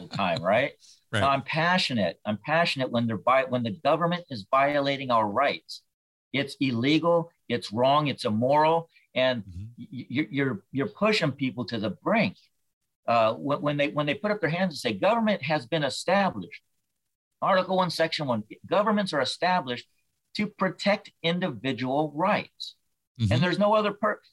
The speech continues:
Speaker 1: I mean, governments can build roads and post office and all that stuff,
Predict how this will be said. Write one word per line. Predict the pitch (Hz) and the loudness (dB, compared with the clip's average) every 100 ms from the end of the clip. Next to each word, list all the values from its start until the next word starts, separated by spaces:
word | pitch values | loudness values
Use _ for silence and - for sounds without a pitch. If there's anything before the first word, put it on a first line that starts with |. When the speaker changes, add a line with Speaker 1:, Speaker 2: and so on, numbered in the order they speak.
| _ 147 139 | _ -10 -6
Speaker 1:
I | 147 | -2
mean, | 151 143 | 0 0
governments | 180 180 165 | 0 2 0
can | 156 | -2
build | 139 147 110 | -2 -2 2
roads | 135 143 139 | 2 2 0
and | 104 | -4
post | 139 135 127 | -4 -2 0
office | 123 - | 0 0
and | 120 | -2
all | |
that | 117 131 | 0 -2
stuff, | - 90 | -2 -6